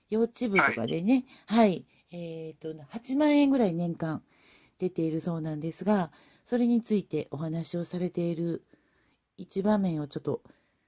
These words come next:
Speaker 1: えー、お写真で撮らせていただいたものなんですが、
Speaker 2: あー、
Speaker 1: ここで、
Speaker 2: 八万円ので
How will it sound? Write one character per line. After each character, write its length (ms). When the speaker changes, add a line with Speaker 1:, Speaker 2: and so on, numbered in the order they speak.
Speaker 1:
え 120
ー、 20
お 60
写 140
真 180
で 100
撮 140
ら 100
せ 140
て 100
い 60
た 100
だ 100
い 60
た 100
も 140
の 120
な 140
ん 60
で 120
す 100
が、 260
Speaker 2:
あ 180
ー、 80
Speaker 1:
こ 80
こ 40
で、 140
Speaker 2:
八 160
万 160
円 80
の 100
で 60